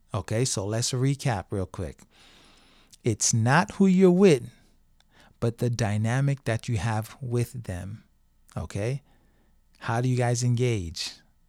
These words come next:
How do you guys banter? Do you go back and forth? How do you fight? How do you disagree? How do you celebrate? That's number one. Number two, your own judgment of your relationship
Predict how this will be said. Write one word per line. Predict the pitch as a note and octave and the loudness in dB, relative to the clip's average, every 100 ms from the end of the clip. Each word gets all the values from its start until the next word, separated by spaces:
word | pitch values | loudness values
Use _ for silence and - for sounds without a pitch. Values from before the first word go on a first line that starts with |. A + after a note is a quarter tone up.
| _ _ - | _ _ -14
How | - F#2 | -8 -4
do | |
you | G#2 | -2
guys | A#2 A#2+ B2+ | -2 0 -2
banter? | A#2+ C3 C#3 C#3+ G#2+ F2 | 0 0 2 0 -2 -6
Do | |
you | F2+ | -8
go | - A#2 | -4 -2
back | C3+ C#3+ | -2 -2
and | D3+ | -2
forth? | - F3 A#2+ - | 0 2 2 0
How | F2+ | -4
do | A2 | -2
you | D3 D#3 | -2 -2
fight? | - G3 C#3 - | 0 0 0 -6
How | F#2+ | -10
do | F2+ | -8
you | F#2+ | -4
disagree? | G#2+ C3 - C#3+ D#3 G3 F#3 - - - - _ _ | -2 -2 -2 0 4 4 4 -2 -12 -20 -20 _ _
How | - B2 | -4 -2
do | C#3 | 0
you | C#3+ | 0
celebrate? | - C#3+ B2 G2 D#2+ D#2 _ _ _ - | 0 0 0 -2 -6 -8 _ _ _ -12
That's | - - | -8 -2
number | A#2+ A#2 | 0 2
one. | A#2+ A#2+ F2 - - - - | 2 0 -2 -8 -20 -10 0
Number | C#3 E3 F3 | 2 4 2
two, | - A3+ E3 G#2+ G2 _ _ - _ _ _ _ _ _ _ _ - - - - | 2 6 6 4 0 _ _ -20 _ _ _ _ _ _ _ _ -20 -20 -16 -6
your | G#2+ B2+ F3 - | 4 6 6 6
own | F#3+ G#3+ G3 | 6 8 6
judgment | F3+ F#3+ E3+ F#3+ G3 | 6 4 4 2 2
of | D3 C#3+ | 0 2
your | D3+ | 0
relationship | D3 D3 D#3+ F#3 - F#2 F2 - F2+ - | 2 4 4 4 2 -2 -4 -4 -6 -8